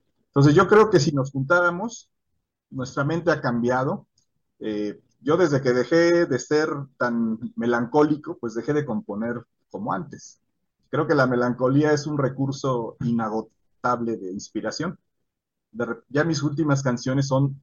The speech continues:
eh, bastante más, eh, ligeras, bastante más, eh, radiables, <laughs> por decirlo de alguna manera, y creo que,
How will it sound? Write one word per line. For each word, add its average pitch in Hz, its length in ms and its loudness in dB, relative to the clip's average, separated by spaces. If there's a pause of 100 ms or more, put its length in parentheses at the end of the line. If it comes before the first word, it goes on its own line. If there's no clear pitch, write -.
(100)
eh, 98 320 -12
bastante 139 480 -4
más, 123 500 -2
eh, 90 380 -10 (360)
ligeras, 123 520 0
bastante 113 440 -4
más, 110 420 -6
eh, 90 300 -12 (800)
radiables, 131 880 2
<laughs> - 40 -20
por 131 180 -2
decirlo 139 380 0
de 123 60 4
alguna 131 280 0
manera, 147 380 -4 (400)
y 175 260 -4
creo 147 300 2
que, 104 320 -2